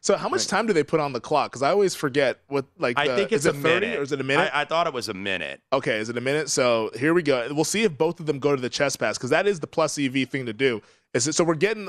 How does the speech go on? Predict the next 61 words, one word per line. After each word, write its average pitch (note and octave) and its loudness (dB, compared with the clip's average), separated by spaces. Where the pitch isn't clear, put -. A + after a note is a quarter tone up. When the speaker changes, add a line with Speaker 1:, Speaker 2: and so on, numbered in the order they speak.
Speaker 1:
yeah, D3 2
we're C3+ -2
getting D#3 -2
chess A#2+ -2
pass G2 -4
from G#2+ -10
both G#2 -6
of F#2+ -18
them. F#2 -14
And, A#2 2
uh, A2 2
I A#2 2
think E3 0
Kylie D#3 -2
has A2+ -8
then A#2+ -4
put C#3 -2
in, A#2+ -2
uh, A2 -2
a F#2 -8
couple B2+ -2
here. G#2 -10
I'm B2+ -10
not C#3 0
sure D3 2
what A#2+ -2
Swaggy B2+ 0
Aggie's A#2+ -2
doing. A2 -6
It A2+ -8
looks D3 -2
like, D#3 -2
look, E3 0
so F3 0
we're E3 2
tied. D#3+ -2
We're C#3+ -2
off C3+ 0
to E3 -4
a D#3 -2
three C#3 -2
or C3 0
so. B2+ -2
Um, B2+ 0
and, F3+ -2
and F#3+ -4
typically C4 0
in E3 2
the C#3 0
past, C3+ -2
you D#3 -6
mentioned D3 -4
the C3 -4
people C#3 0
that B2+ 2
wanted B2 0
to B2 -2
be A#2+ -2
Dan A2+ 0
Marino A2 -4
Speaker 2:
Mm-hmm. A#2 -4